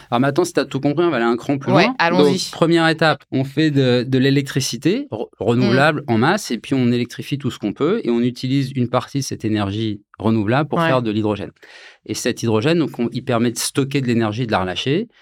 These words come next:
Speaker 1: Il permet de stocker de l'énergie sous forme d'hydrogène et de la transporter d'un point A à un point B. Donc, encore une fois, si on prend,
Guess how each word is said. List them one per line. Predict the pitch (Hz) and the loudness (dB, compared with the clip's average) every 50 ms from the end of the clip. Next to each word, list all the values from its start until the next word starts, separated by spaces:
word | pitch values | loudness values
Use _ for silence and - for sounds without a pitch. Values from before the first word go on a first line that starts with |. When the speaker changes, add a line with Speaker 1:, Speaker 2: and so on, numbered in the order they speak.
| _ _ _ _ - | _ _ _ _ -12
Speaker 1:
Il | 123 110 | -10 -6
permet | - 131 123 127 135 143 139 | -2 -2 0 2 2 0 0
de | 120 117 110 117 | 0 -2 -2 -2
stocker | 107 - - - _ - 147 135 135 139 139 139 | -4 -6 -8 -8 _ -4 -4 -4 -2 -2 -4 -2
de | 131 120 | 0 0
l'énergie | 127 123 120 120 113 139 139 | 0 0 0 0 -2 -4 -6
sous | - | -6
forme | - 131 120 113 | -4 -2 -2 -2
d'hydrogène | 117 117 120 120 117 131 143 139 | -2 -2 -2 -2 0 0 0 0
et | 117 92 | 0 0
de | 95 | 0
la | 107 104 | -2 -2
transporter | - - 127 113 - - 123 - - - 131 127 | -2 -4 -6 -4 -4 -4 -6 -6 -4 -2 -2 -2
d'un | 117 113 107 107 | 0 0 -2 -2
point | - - 113 113 | -2 -2 0 0
A | 110 | 0
à | 110 | 0
un | 101 | -2
point | - 95 101 117 | -2 -4 -2 -2
B. | 143 208 - - _ _ _ _ _ - | -2 -2 -4 -8 _ _ _ _ _ -6
Donc, | - 107 98 - - - | -4 -4 -4 -6 -8 -8
encore | 98 107 - 123 | -6 -2 -2 -2
une | 127 | 0
fois, | - 165 131 | 0 0 -2
si | - - - - | -2 -4 -4 -2
on | 120 113 113 | 0 0 0
prend, | - - - 131 131 127 | -2 -2 -2 0 0 0